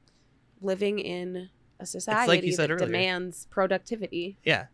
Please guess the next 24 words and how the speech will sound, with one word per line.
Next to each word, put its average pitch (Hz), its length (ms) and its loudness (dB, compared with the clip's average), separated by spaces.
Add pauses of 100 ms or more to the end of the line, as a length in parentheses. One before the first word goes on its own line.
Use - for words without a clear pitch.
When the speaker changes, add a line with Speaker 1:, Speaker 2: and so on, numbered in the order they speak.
Speaker 2:
It's - 140 -4
like 151 120 2
what 135 120 -2
you 131 80 -2
were 135 100 0
saying 139 200 0
earlier, 120 440 -2 (160)
um, 117 320 -6 (120)
before 127 240 -4
break 120 340 2
about 113 340 0 (800)
you 135 300 -2 (340)
present 139 380 4
the 202 100 -2
thing. 120 360 -4 (180)
Speaker 1:
Yeah. 285 160 -8 (240)
Speaker 2:
You 123 100 0
don't 147 220 4
shove 147 180 2
it 143 60 -10
down 156 140 0
their 165 100 -6
throat. 113 240 -8
Speaker 1:
Mm-hmm. 269 160 -14